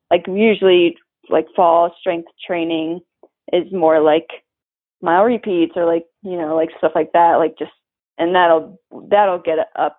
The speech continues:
to, like, a ten mile workout day. So it's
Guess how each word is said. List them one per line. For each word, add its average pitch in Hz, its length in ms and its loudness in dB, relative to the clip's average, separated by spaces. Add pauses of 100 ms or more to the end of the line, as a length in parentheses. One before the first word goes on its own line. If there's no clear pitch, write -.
(120)
to, 151 80 -8
like, 117 280 -4
a 92 180 -4 (220)
ten 156 180 -6
mile 123 420 -4
workout 123 460 -4
day. 110 320 -4 (200)
So 90 300 -10 (1000)
it's 180 120 -10